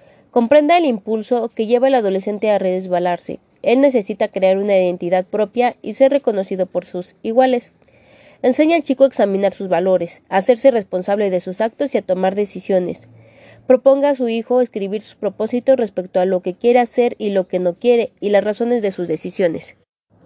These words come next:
Por otro lado, se debe aprender a conocer y a hacer. Aprender a conocer no significa apropiarse de un gran número de conocimientos, sino de aprender a aprender. Quiere decir desarrollar la inteligencia para comprender mejor el mundo, ser capaz de actuar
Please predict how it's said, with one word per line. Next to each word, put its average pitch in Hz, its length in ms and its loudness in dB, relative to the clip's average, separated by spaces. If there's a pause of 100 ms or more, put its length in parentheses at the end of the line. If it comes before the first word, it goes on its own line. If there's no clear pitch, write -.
(840)
Por 240 160 4
otro 285 220 2
lado, 269 360 2
se 226 180 -2
debe 233 180 2
aprender 220 460 -2
a 233 80 -2
conocer 202 640 -4
y 202 180 -4
a 180 80 0
hacer. 175 440 -4 (420)
Aprender 254 420 2
a 330 80 2
conocer 220 460 -2
no 233 140 -2
significa 226 480 -4
apropiarse 196 580 -2
de 196 80 0
un 202 100 0
gran 202 200 0
número 190 320 0
de 175 100 -4
conocimientos, 226 800 0
sino 190 260 0
de 180 60 0
aprender 190 420 -2
a 262 40 2
aprender. 170 480 -6 (500)
Quiere 277 200 4
decir 247 440 0
desarrollar 220 500 -2
la 269 60 4
inteligencia 214 560 -2
para 190 240 -4
comprender 190 440 -4
mejor 220 280 -2
el 202 100 -2
mundo, 226 400 0
ser 208 200 -4
capaz 196 280 -4
de 185 100 -2
actuar 220 400 -4